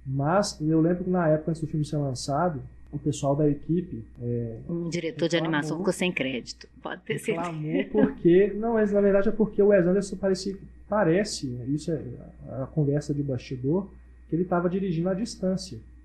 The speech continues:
Speaker 1: Ele não tava ali ficando no set o tempo todo. Ele dava as, as coordenadas e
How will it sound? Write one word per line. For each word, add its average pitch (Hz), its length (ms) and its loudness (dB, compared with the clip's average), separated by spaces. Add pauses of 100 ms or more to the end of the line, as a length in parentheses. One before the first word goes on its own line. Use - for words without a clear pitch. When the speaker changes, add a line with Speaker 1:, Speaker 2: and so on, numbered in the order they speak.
(360)
Speaker 1:
Ele 127 160 -2
não 185 140 0
tava 196 300 4
ali 175 180 4
ficando 165 320 -2
no 160 120 2
set 151 340 -2
o - 40 -12
tempo 170 160 -6 (120)
todo. 151 320 2 (480)
Ele 135 160 -4
dava 160 360 4
as, 160 400 -4
as 139 300 -6
coordenadas 156 1000 0 (260)
e 220 320 2